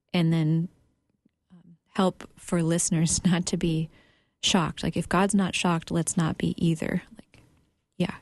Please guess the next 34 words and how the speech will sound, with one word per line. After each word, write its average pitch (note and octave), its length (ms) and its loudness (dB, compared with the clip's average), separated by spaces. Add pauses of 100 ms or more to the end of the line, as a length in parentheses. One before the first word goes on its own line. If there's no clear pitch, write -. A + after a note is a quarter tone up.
(100)
it F#3 100 2
can F#3 160 2
be F#3 240 2 (120)
messy. E3+ 480 2 (180)
It's - 180 -2
a E3 60 -2
process. - 600 -2
If - 100 -6
someone's D#3+ 360 2
having E3 400 -4 (800)
a F#3+ 60 4
spiritual E3+ 520 0 (200)
temper E3+ 340 2
tantrum, E3+ 600 0 (840)
you F3+ 200 0
don't D#3+ 180 0 (180)
go E3+ 120 -4
like, D#3+ 220 -6 (880)
"Why G3 100 4
are B3 100 4
you B3+ 140 2
doing B3 260 0
that?" F#3 280 -2
It, - 100 -14 (680)
no, F#3+ 160 2
you, E3 300 0 (680)
there's F#3 200 4
a F3 140 0
deep E3+ 360 -2
reason F3 400 0
and - 140 0
you - 80 0
respect - 460 -4
it. - 160 -2